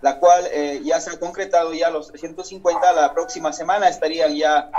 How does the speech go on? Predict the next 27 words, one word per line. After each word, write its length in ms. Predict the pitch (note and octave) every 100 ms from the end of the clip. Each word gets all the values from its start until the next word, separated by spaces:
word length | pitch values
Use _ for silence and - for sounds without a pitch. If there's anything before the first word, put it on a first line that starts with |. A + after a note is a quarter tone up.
| B2+ -
emitiéndose 580 | C#3+ D3+ E3+ E3 D#3 D#3+
los 180 | D3 -
contratos 600 | C#3 E3+ E3+ E3+ D#3 C#3+
o 580 | D3+ F3 F3+ D#3 C#3 C#3
los 160 | C#3+ D#3
órdenes 300 | D#3+ E3+ D#3
de 60 |
servicio 280 | E3+ E3 D#3+
correspondientes 760 | E3+ E3+ E3+ D#3 D3+ D3+ E3 - - - -
para 180 | E3+ F3
que 80 | G3+
este 160 | G3
personal 480 | - D#3 E3+ F3 F3
ya 160 | E3 D#3+
preste 300 | F3 E3 D#3
servicios 640 | D3+ C#3+ E3 E3 E3 - - -
en 160 | C#3+ D3+
los 100 | C#3+
diferentes 380 | C#3+ C#3+ D3 C#3+
hospitales 420 | - - D3 C3+
aten-, 180 | C3 C3
en 100 | D#3
la 80 | D3+
atención 400 | C#3 B2+ - C3
del 140 | B2+
covid 240 | - C3+ B2
diecinueve. 420 | A2+ - A2+ -